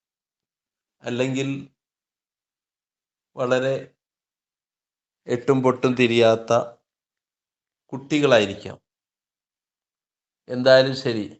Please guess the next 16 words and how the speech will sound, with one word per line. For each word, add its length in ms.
ഇത്തരം 440
ഒളിച്ചോട്ടത്തിൽ 880
പെട്ടിട്ടുള്ള 640
ആളുകളെ 560
എങ്ങനെ 420
നമുക്ക് 360
രക്ഷപ്പെടുത്താൻ 800
കഴിയും 380
എന്നുള്ളതാണ്. 560
അങ്ങനെ 180
ഒളിച്ചോടിയ 560
ആളുകൾ 360
എങ്ങനെ 340
തിരിച്ചു 400
കൊണ്ടുവരാൻ 500
പറ്റും? 320